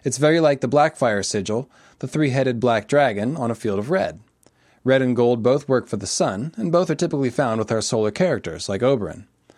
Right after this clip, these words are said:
Azor Ahai Reborn is associated with the color red, and with the idea of a red sun, and of course during an eclipse the ring of the sun and the sky usually appear red. This interpretation is enhanced by the fact that Gregor has also painted over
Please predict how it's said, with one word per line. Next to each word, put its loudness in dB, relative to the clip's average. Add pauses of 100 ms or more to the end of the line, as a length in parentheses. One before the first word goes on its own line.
(460)
Azor 2
Ahai 2
Reborn 2
is -4
associated 0
with -4
the -4
color 0
red, -2 (400)
and -2
with -2
the 0
idea 0
of -2
a 2
red -2
sun, -4 (380)
and 2
of -4
course 0
during 0
an -2
eclipse -2
the -4
ring 0
of -2
the -2
sun -2
and -4
the -6
sky -2
usually -2
appear -6
red. -2 (1700)
This -2
interpretation -2
is -2
enhanced -4
by 2
the -2
fact -4
that -4
Gregor 0
has -4
also -2
painted -4
over -4